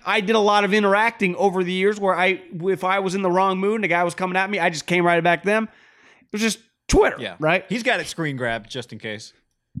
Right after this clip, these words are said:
Speaker 1: Yeah,
Speaker 2: You've got,
Speaker 1: I'm
Speaker 2: somebody's
Speaker 1: sure.
Speaker 2: got some Middlekauff tweets screen grabbed on their phone.
Speaker 1: I'm
Speaker 2: Just
Speaker 1: sure.
Speaker 2: <laughs> just
Speaker 1: But
Speaker 2: some
Speaker 1: then he
Speaker 2: D Ms.
Speaker 1: realized none of it,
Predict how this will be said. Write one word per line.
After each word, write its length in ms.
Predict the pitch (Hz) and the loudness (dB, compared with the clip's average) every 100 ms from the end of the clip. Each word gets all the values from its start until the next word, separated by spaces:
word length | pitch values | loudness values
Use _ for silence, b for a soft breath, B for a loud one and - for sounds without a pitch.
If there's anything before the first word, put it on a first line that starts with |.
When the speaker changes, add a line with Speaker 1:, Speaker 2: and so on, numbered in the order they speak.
| - | -2
Speaker 1:
Yeah, 320 | 294 370 - | 2 2 0
Speaker 2:
You've 140 | 175 185 | -4 -2
got, 80 | |
Speaker 1:
I'm 40 | 196 | -2
Speaker 2:
somebody's 260 | 214 - 202 | 0 0 2
Speaker 1:
sure. 80 | |
Speaker 2:
got 100 | 190 | 0
some 140 | - 147 | -2 -4
Middlekauff 360 | 139 143 131 | -4 -2 -4
tweets 220 | - 131 120 | -4 -8 -8
screen 320 | - 139 131 | -6 -4 -2
grabbed 280 | 123 117 120 | -2 -2 -2
on 100 | 117 | -6
their 100 | 117 | -8
phone. 240 | 123 117 | -6 -2
Speaker 1:
I'm 160 | 160 202 | 0 0
Speaker 2:
Just 100 | 233 | 0
Speaker 1:
sure. 300 | 311 294 - | 2 0 -4
Speaker 2:
<laughs> 40 | |
just 180 | 151 - _ - | -14 -14 _ -6
Speaker 1:
But 120 | 208 | 0
Speaker 2:
some 80 | 220 | 0
Speaker 1:
then 100 | 240 | 2
he 60 | |
Speaker 2:
D 40 | 226 | 2
Ms. 80 | |
Speaker 1:
realized 280 | 226 220 160 | 2 2 2
none 160 | 160 151 | 4 4
of 80 | |
it, 80 | 139 | 0